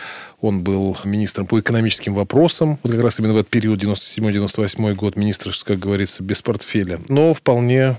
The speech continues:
как бы вам сказать, один из идеологов, короче говоря, тех реформ, тех событий, которые в эти годы происходили.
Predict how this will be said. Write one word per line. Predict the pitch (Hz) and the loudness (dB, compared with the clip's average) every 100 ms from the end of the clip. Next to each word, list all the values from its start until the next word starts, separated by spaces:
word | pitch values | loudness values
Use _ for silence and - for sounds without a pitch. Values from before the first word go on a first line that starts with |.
| - | -6
как | - 110 | -6 -4
бы | |
вам | 107 | -2
сказать, | - 117 113 101 - - | 0 2 2 0 -4 -4
один | - 151 | 2 4
из | 151 | 6
идеологов, | 131 143 139 104 92 87 - | 4 6 6 4 0 -6 -10
короче | - 98 92 | -6 -4 -2
говоря, | 101 104 | 0 0
тех | 117 107 | 0 -2
реформ, | 113 147 127 | 2 2 2
тех | 117 | 2
событий, | - 113 139 - | 2 2 2 2
которые | 113 104 107 | 0 -2 0
в | 101 | 0
эти | 95 | 0
годы | 101 92 | -2 -2
происходили. | 95 95 - 117 170 185 | -2 -4 0 2 4 4